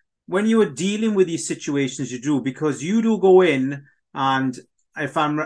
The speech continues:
if I remember from our last conversation, you know, you go in and train people to understand the process of interviewing, interrogation, because of the amount of deception that happens within the corporate world.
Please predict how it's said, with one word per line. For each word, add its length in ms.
if 140
I 120
remember 540
from 180
our 140
last 340
conversation, 840
you 100
know, 160
you 160
go 120
in 100
and 180
train 340
people 300
to 120
understand 420
the 60
process 440
of 100
interviewing, 520
interrogation, 920
because 540
of 240
the 140
amount 500
of 140
deception 840
that 140
happens 460
within 260
the 80
corporate 540
world. 420